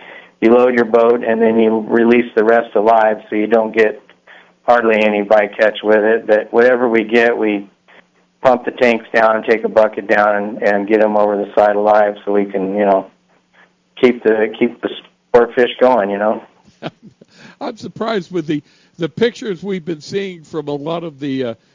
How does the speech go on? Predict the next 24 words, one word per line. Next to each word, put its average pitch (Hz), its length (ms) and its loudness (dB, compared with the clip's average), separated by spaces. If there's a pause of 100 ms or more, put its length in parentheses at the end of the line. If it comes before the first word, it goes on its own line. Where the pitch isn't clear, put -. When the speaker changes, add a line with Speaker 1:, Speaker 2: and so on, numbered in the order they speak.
Speaker 2:
sports 175 380 -10
fishers 156 580 -10
and 135 120 -10
the 127 60 -12
private 143 380 -10
boaters 175 400 -8
out 131 240 -6
there. 135 220 -6 (320)
Anywhere 220 520 -6
where 160 180 -8
you 151 180 -2
have 170 220 -6
any 185 160 -12
type 175 360 -8
of 139 140 -20
ball 170 260 -4
of 139 80 -8
bait 175 240 -4
right 151 220 -6
now, 151 180 -4
there 143 160 -10
seems 185 360 -14
to 156 80 -10
be 151 260 -6